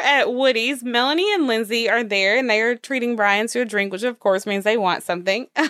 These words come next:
Um, and Lindsay says, "We've decided to give Gus a sibling." And Brian's like, "Okay, great, fine."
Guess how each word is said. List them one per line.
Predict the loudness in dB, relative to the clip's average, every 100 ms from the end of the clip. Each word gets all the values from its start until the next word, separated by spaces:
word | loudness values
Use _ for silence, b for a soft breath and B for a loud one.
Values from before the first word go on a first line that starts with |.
| 2
Um, | 2 4 0 0 -6
and | 2 4 4 4 2 -2 -4
Lindsay | 0 2 2 0
says, | 0 2 2
"We've | 2 0
decided | -2 0 0 0
to | -4
give | -2 -2
Gus | 0 0 -2
a |
sibling." | -4 -2 0 0 0 -2 -4
And | -6 -4
Brian's | -2 0 -2 -2
like, | -2 -2 -2
"Okay, | 0 2 0
great, | 2 0 0
fine." | 0 0 0